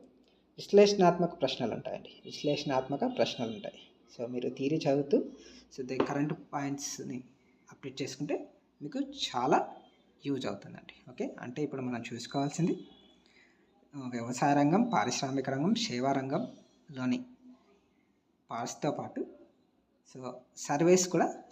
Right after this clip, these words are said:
చూసుకోవాల్సి ఉంటుంది ఫ్రెండ్స్. ఓకే, అలాగే మీకు ఒక ఐడియా రావాలంటే,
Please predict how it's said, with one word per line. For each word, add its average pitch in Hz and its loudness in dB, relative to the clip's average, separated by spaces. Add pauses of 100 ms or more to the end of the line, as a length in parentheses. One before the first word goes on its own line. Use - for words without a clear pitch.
(200)
చూసుకోవాల్సి 123 -6 (420)
ఉంటుంది 123 -10
ఫ్రెండ్స్. - -14
ఓకే, 247 -4 (920)
అలాగే 156 6
మీకు 170 6
ఒక - 0
ఐడియా 139 12
రావాలంటే, 127 6